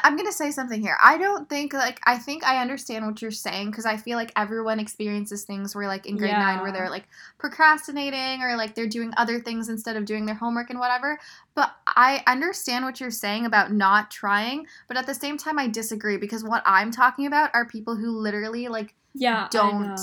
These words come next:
Speaker 1: like, who never, like, show up to class, like, who never
Speaker 2: Exactly.
Speaker 1: put in the effort 'cause they're like, "Oh, I'll just try in grade eleven." Like, my goal in, like, for example, even, like, last year, like, I knew people in my math class who were talking about how their goal was just to, like, "Oh, like, I'll just, like, I'm trying to just, like, get, like, an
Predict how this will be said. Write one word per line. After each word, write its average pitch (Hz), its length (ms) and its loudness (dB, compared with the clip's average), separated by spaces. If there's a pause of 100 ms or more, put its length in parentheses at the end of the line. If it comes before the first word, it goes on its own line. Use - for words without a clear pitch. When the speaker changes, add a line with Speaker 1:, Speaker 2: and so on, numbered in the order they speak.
(160)
Speaker 1:
like, 220 320 -4
who 214 120 -2
never, 190 300 -2
like, 185 140 -8
show - 180 -8
up - 140 -12
to - 80 -14
class, 277 640 4
like, 220 220 0
who 226 200 2
never 190 360 -2
Speaker 2:
Exactly. 196 140 -8 (400)
Speaker 1:
put 269 140 -2
in 240 140 0
the 233 200 -2
effort 220 360 4
'cause 226 120 -6
they're 226 140 -4
like, 220 180 -6
"Oh, 240 100 0
I'll 220 100 4
just 220 200 -6
try 214 240 2
in 208 80 0
grade 208 200 -2
eleven." 208 360 2
Like, 196 280 -4
my 226 180 6
goal 226 300 0
in, 247 160 0
like, 226 180 -4
for 262 100 -2
example, 233 540 -2 (240)
even, 254 240 -2
like, 247 160 -4
last 233 420 2
year, 214 140 -4
like, 208 160 -4
I 214 60 -2
knew 220 160 -4
people 220 320 -4
in 214 40 0
my 196 140 -2
math 196 300 -2
class - 320 -4
who 208 80 -6
were 202 60 -4
talking 196 320 -2
about 196 180 -2
how 196 100 -2
their 190 140 -6
goal 190 240 -6
was 196 180 -6
just 196 200 -10
to, 202 80 -10
like, 180 220 -8 (380)
"Oh, 220 140 0
like, 214 180 -4
I'll 233 100 0
just, 277 220 -8
like, 320 180 -6
I'm 247 80 -6
trying 240 260 -4
to 294 60 -2
just, 294 200 -8
like, 247 160 -6
get, 208 220 -4
like, 208 120 -4
an 202 100 -6